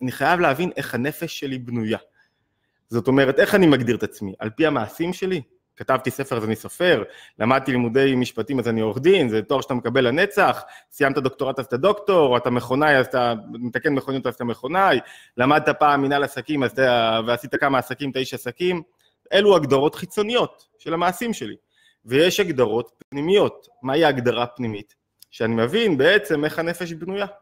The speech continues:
מה הם המאבקים שמתרחשים בתוכה? אם יש בכלל מאבקים, למה אנחנו בכלל משתמשים בנושא הזה של מאבקים? וכשאני מבין איך הנפש בנויה, אני יכול להגדיר את עצמי אחרת מזווית פנימית. אז בואו נתקדם טיפה. הוא אומר ככה, בפרק א', תניא, הוא מביא ברייתא, תניא זה שנינו,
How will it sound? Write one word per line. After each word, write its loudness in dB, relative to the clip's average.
מה 4
הם 4
המאבקים 2
שמתרחשים -2
בתוכה? -6
אם -4
יש -6
בכלל -2
מאבקים, -2
למה -4
אנחנו -6
בכלל -2
משתמשים -6
בנושא -4
הזה -4
של -10
מאבקים? -6
וכשאני -2
מבין 4
איך 4
הנפש 2
בנויה, 4
אני 6
יכול 4
להגדיר 4
את 2
עצמי -4
אחרת -8
מזווית -6
פנימית. -12
אז -20
בואו -6
נתקדם -6
טיפה. 2
הוא 6
אומר 8
ככה, 2
בפרק 4
א', 4
תניא, 4
הוא 4
מביא 2
ברייתא, 2
תניא -2
זה -2
שנינו, -4